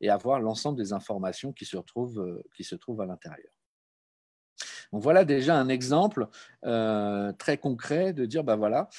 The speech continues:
je dois intervenir sur des sites, euh, en particulier, je ne les connais pas forcément, comment j'améliore et comment je vais gagner du temps lors de l'intervention. Et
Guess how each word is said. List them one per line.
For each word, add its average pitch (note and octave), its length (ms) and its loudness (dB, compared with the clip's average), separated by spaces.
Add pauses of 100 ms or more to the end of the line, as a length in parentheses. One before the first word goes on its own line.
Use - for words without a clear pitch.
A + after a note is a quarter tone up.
(180)
je A2+ 240 -2
dois E3 240 4
intervenir D3 540 2
sur - 160 -4
des A#2 100 4
sites, E3+ 520 -2 (360)
euh, A2+ 140 0
en B2 160 -2
particulier, B2 680 0
je D3+ 160 2
ne D3+ 120 4
les D3 120 2
connais C#3+ 240 0
pas C3+ 160 -2
forcément, B2 480 -4
comment C3+ 300 -2
j'améliore C3 600 2
et C3 60 -4
comment C3 260 -2
je B2 140 -2
vais A2 140 -2
gagner C#3+ 340 2
du B2 160 -8
temps D3 160 -2
lors A2+ 160 0
de A2+ 100 -4
l'intervention. G#2+ 760 -4 (440)
Et B2 240 4